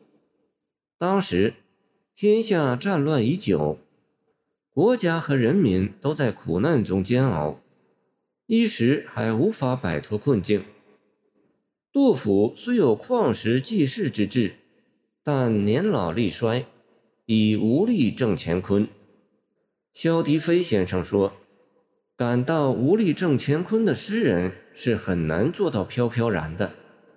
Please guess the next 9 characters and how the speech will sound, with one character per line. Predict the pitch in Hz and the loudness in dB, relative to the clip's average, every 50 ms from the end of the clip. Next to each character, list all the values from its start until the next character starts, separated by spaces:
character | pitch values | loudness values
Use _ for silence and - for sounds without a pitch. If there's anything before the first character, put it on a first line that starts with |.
| _ _ _ _ _ _ _ _ _ _ _ _ _ | _ _ _ _ _ _ _ _ _ _ _ _ _
白 | 139 170 208 220 | -2 0 0 0
居 | 220 - 214 220 220 | 0 0 0 0 2
易 | 226 220 185 143 117 101 | 2 2 2 4 4 4
有 | 101 95 95 95 | 4 4 2 0
这 | 92 - - 208 | 0 2 2 2
样 | 175 135 117 | 4 2 2
两 | 101 90 73 73 | 0 0 -2 -2
句 | - 101 92 | -4 -4 -4
诗 | - - - 104 104 - | -4 -2 -4 -4 -4 -4